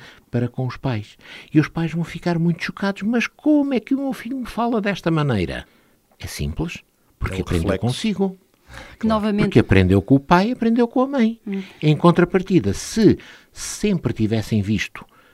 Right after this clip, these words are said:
Speaker 1: a utilização correta de linguagem, cuidado com o calão que se utiliza em frente das crianças.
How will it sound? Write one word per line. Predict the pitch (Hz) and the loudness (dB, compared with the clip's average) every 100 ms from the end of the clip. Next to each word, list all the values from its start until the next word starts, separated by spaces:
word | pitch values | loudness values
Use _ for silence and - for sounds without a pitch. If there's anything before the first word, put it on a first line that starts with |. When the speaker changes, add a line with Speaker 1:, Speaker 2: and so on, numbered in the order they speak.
| _ _ - | _ _ 0
Speaker 1:
a | 196 | 2
utilização | 208 185 156 131 131 139 | 2 -2 -6 -4 -2 -4
correta | 123 107 107 104 98 | -4 -2 -2 -2 -6
de | 80 | -6
linguagem, | 87 82 78 69 64 - 67 - _ _ - _ | -4 -4 -6 -8 -10 -12 -14 -16 _ _ -20 _
cuidado | - 147 110 113 107 - | 4 4 6 2 2 0
com | 117 | 0
o | 107 | 0
calão | - 92 90 92 92 | 0 -4 -2 -2 -4
que | - - | -8 -10
se | |
utiliza | 95 - 85 87 76 82 - - | -8 -8 -8 -8 -8 -12 -12 -10
em | 90 | -10
frente | - 85 78 | -8 -10 -10
das | - 69 | -12 -14
crianças. | - 73 67 69 - - | -14 -14 -14 -14 -18 -18